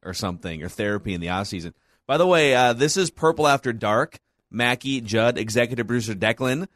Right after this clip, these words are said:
and, uh, our friend Realistic Randy. You can also check out his YouTube channel that has, uh, getting close to ten thousand subscribers, so check that out and, uh, give his content a look. And our mission statement is very simple.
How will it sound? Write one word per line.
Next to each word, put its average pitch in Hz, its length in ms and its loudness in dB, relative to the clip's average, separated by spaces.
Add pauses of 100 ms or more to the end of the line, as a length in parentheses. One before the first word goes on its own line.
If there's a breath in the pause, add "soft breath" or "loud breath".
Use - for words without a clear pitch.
(240)
and, 113 320 -2
uh, 110 60 2
our 120 160 2
friend 135 340 0
Realistic 139 540 0
Randy. 120 360 -2
You 123 120 -4
can 127 120 -4
also 123 200 -4
check 123 240 -4
out 113 180 0
his 143 400 -2
YouTube 117 500 -4
channel 104 420 -4
that 107 120 -6
has, 104 320 -4
uh, 101 120 -4
getting 143 340 -10
close 139 180 -4
to - 100 -14
ten 131 320 -10
thousand 120 380 -2
subscribers, 104 600 -6
so 92 80 -10
check - 280 -8
that 107 160 -4
out 98 300 -2 (400)
and, 95 320 -4
uh, 90 160 -2
give 98 200 -6
his 110 180 -2
content 92 520 -6
a 90 60 -14
look. 87 260 -8 (300)
And 117 100 -8
our 170 100 2
mission 208 280 -2
statement 196 420 -6
is 123 120 -4
very 170 200 2
simple. 160 560 -2